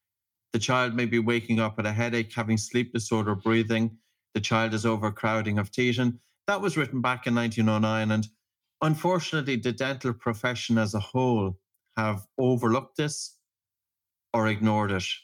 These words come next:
with the exception of holistic dentists who want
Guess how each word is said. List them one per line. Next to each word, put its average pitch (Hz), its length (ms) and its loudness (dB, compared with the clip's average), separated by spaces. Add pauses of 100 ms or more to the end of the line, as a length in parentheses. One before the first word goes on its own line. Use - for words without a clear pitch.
(280)
with 135 180 0
the 147 120 2
exception 143 640 -2
of 113 300 0
holistic 123 520 -2
dentists 113 640 -4 (340)
who 143 80 4
want 156 400 -2